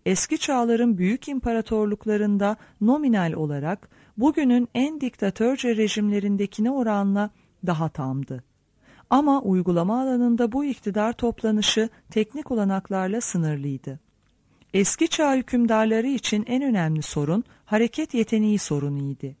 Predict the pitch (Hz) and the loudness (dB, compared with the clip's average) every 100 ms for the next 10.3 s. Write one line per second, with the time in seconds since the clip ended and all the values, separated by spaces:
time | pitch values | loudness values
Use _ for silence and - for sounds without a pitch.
0 | _ _ _ - _ 220 330 - 330 277 | _ _ _ -20 _ 2 2 2 2 2
1 | 269 226 254 214 156 135 143 185 _ _ | 2 4 2 2 -2 -2 -6 -6 _ _
2 | 180 226 277 294 254 226 214 214 214 214 | 2 2 2 0 2 0 0 0 0 0
3 | 262 - 240 220 226 196 180 190 185 185 | -2 0 2 2 2 0 0 0 -2 -2
4 | 156 147 147 147 - - 147 139 139 135 | -4 -4 -4 -4 -4 -4 -4 -2 -4 -6
5 | 135 - _ _ - _ - 294 320 269 | -10 -12 _ _ -20 _ 0 2 0 -2
6 | 240 - 240 269 - 277 233 202 190 185 | -4 -2 0 0 -4 -2 0 2 0 0
7 | 185 190 185 185 185 180 175 175 226 254 | -2 -2 0 0 0 0 -2 -2 -4 -2
8 | 233 214 202 196 202 190 208 - _ - | -4 -2 -2 -2 0 0 0 -4 _ 0
9 | 214 226 247 226 156 135 156 143 143 139 | 2 4 2 2 0 -2 -4 -4 -4 -6
10 | 139 - 135 | -6 -8 -12